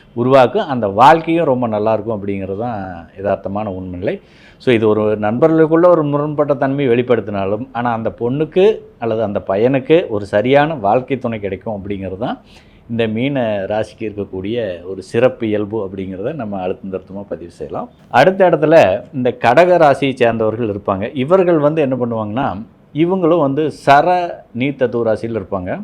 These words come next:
இவங்களுடைய மனதும் வந்து பாத்தீங்கன்னா ஒரு தாய்மை உள்ளத்தோட இருக்கும். காலபுருஷனுக்கு நாலாவது ராசி அப்படிங்கிறதுனால அந்த அன்பு பாராட்டுதல பிரதிபலன் பார்க்காம தன்னுடைய நண்பனின் காதலி என்றாலும் சரி, அவங்கள வந்து தன்னுடைய ஒரு நெருங்கிய உறவு நிலையோட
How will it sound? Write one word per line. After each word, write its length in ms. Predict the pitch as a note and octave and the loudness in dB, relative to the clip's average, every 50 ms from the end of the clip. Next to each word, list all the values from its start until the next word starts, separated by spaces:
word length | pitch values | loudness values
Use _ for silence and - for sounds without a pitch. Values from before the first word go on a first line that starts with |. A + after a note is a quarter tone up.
| - - - | -14 -8 -2
இவங்களுடைய 760 | D#3 D#3+ F3 G#3 G#3+ G#3+ A3 A3 G#3 F#3+ F#3+ F3+ E3+ D3 C#3 | 2 2 4 6 6 8 10 10 10 8 6 6 4 4 4
மனதும் 400 | C#3 D3 D3+ E3+ F#3 G3 G3+ F#3+ | 4 4 4 6 6 4 4 4
வந்து 220 | E3+ D#3+ D#3+ D#3 | 4 2 2 2
பாத்தீங்கன்னா 420 | D3+ D3+ C#3+ A#2+ C#3 C3 C#3 E3 E3+ | 2 2 2 2 0 -2 0 0 0
ஒரு 260 | D3+ C3 B2 - - | 0 0 -2 -2 2
தாய்மை 480 | - C3+ C#3 D3+ F#3 G3 F#3+ G3 F#3+ F3 | 4 4 6 6 4 4 2 0 -2 0
உள்ளத்தோட 480 | D#3 D3 C#3+ C#3 C3+ - C3+ B2+ B2 | 0 0 0 0 0 2 2 2 2
இருக்கும். 300 | A#2 A2 G2+ A2 B2 C#3 | 0 -2 -2 -4 -6 -2
காலபுருஷனுக்கு 640 | - B2 A#2 B2 A#2+ A2+ A2+ - - B2 A#2 A2+ B2 | 2 2 2 4 2 0 -4 -6 -8 -8 -6 -6 -4
நாலாவது 440 | A2+ G#2+ G#2+ A2 A2 G#2+ G#2+ G#2 G#2+ | -4 -4 -4 -2 -2 -4 -4 -4 -6
ராசி 280 | G2+ G#2 G2+ - A#2 G#2+ | -6 -6 -6 -4 -4 -4
அப்படிங்கிறதுனால 840 | G2 G#2 G#2+ G#2+ G#2+ G#2 G2 G2 F#2+ F#2+ G2 B2 C#3 A#2+ F#2+ G2+ - | -4 -4 -6 -6 -4 -4 -4 -4 -4 -4 -2 0 2 2 0 0 -2
அந்த 240 | A#2+ A#2+ A#2 A2+ A2+ | -4 -6 -2 -2 -2
அன்பு 280 | A2+ B2+ C#3 D3 D3 B2+ | 0 0 0 0 2 4
பாராட்டுதல 580 | B2 A#2+ A#2+ A#2 A#2 A2 - G#2+ A#2 C#3 D3 - - | 4 4 4 2 0 -2 -2 -4 -4 -4 -4 -2 0
பிரதிபலன் 520 | D3 D#3 E3 F3+ F3 E3+ E3+ D#3+ D#3 D3 - | 0 2 4 4 4 4 4 4 4 2 2
பார்க்காம 640 | C#3 A#2+ A#2 A2 - C3 G#2 F#2+ G2 A2 C3+ G#3 G#3+ - _ _ _ _ _ _ _ _ _ | 2 2 2 2 2 0 0 0 -2 -2 -4 -4 -6 -10 _ _ _ _ _ _ _ _ _
தன்னுடைய 760 | C#3+ C#3+ D3+ D3+ C#3 B2+ A2+ A2+ A2 A#2 C#3+ F3 - - - - | 2 4 4 4 4 4 4 4 4 4 4 2 2 -2 -10 -8
நண்பனின் 580 | B2+ A2+ A2+ B2+ C#3 C#3+ D#3 D#3 D#3+ D#3+ D#3+ | -2 0 0 2 4 4 4 4 4 2 0
காதலி 400 | D3 - B2 B2+ C3+ C#3 C#3+ C#3+ | 2 4 4 4 4 4 4 4
என்றாலும் 380 | C#3 C3+ C3 C#3 C3+ C#3+ C#3+ C3+ | 2 4 4 4 4 4 2 0
சரி, 380 | - C#3 C3+ D3 F#3 A3+ A3 - | 0 0 2 2 2 0 0 -2
அவங்கள 640 | - - F2+ G2+ A#2 D3 F3 F3 F3 F3+ E3+ D3+ | -4 -2 -2 0 2 2 2 4 4 4 6 6
வந்து 540 | C#3+ C#3 C#3+ D#3 G3 G3+ F3 C#3+ B2+ B2 B2+ | 4 4 2 2 2 4 4 4 4 4 2
தன்னுடைய 400 | - B2+ C#3 C#3+ C#3 C#3 C3+ C3 | 2 2 2 2 2 2 2 2
ஒரு 280 | B2 B2 A#2 A#2 A#2 A2+ | 0 -2 -2 -4 -4 -2
நெருங்கிய 420 | A2+ B2 C#3 D#3+ E3 F3+ F#3 F3+ D#3 | 0 0 2 2 0 0 0 0 2
உறவு 340 | C3 C3+ D3 E3+ F3 F3 | 2 4 4 4 4 2
நிலையோட 480 | E3+ D#3+ D#3 D#3 D#3 D3+ D#3+ E3+ F3+ | 0 0 2 2 2 4 4 4 4